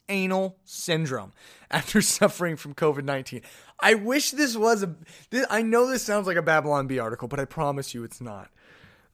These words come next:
Oh my gosh. Initial findings indicate that the syndrome may be related to the coronavirus, according to a case report published last week in the B M C Infectious Diseases Journal, the Jerusalem Post reported. Scientists reported that the patient,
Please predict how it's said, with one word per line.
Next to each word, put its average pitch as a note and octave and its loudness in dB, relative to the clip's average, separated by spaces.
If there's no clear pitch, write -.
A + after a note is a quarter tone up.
Oh E3+ 6
my D3+ 0
gosh. C3+ 0
Initial G#3 2
findings F3 0
indicate D3+ -6
that D3 -6
the D3+ -4
syndrome G#3+ 2
may D#3 0
be D3 -2
related D3+ 2
to C#3 -10
the C3 -8
coronavirus, D3 -2
according G3+ 0
to G#3 2
a E3 0
case A3+ 0
report B2+ -4
published C3 -6
last D#3+ -2
week C#3 -4
in D3 -6
the B2 -6
B F3+ -4
M A#3 0
C D3 -4
Infectious D3 -6
Diseases C#3+ -6
Journal, B2 -6
the C#3 -6
Jerusalem C3+ -2
Post B2+ -2
reported. D3+ 2
Scientists G3+ 2
reported E3 4
that C#3 -8
the C#3+ -4
patient, G3 0